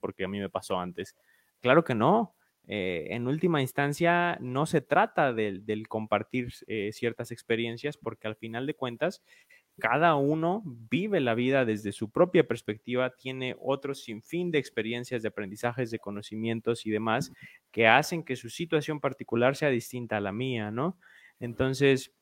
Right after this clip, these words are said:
creo que ese punto es importante distinguirlo, porque precisamente no es lo mismo eh, opinar sobre alguien, sobre la, la vida de una persona, que opinar sobre temas en abstracto. Es decir,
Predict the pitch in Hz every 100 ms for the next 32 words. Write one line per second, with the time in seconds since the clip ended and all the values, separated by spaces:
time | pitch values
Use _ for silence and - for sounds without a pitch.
0 | _ _ _ - 170 175 190 185 175 175
1 | 175 175 170 143 143 143 143 156 151 -
2 | 156 156 165 147 165 196 - _ _ 131
3 | 131 127 135 127 123 123 120 - - 139
4 | 139 151 147 156 - 143 147 165 170 165
5 | 165 151 143 143 180 - - _ _ _
6 | - 90 98 - 120 - 120 120 120 -
7 | - - - 233 196 151 120 101 107 113
8 | 120 139 - - - 202 180 135 113 101
9 | 82 _ 92 85 98 110 104 95 90 107
10 | 107 127 131 139 123 180 _ _ _ _
11 | - 190 185 180 147 131 139 175 123 110
12 | 120 113 - 98 95 - 214 214 - -
13 | _ _ - _ - 104 104 101 117 104
14 | -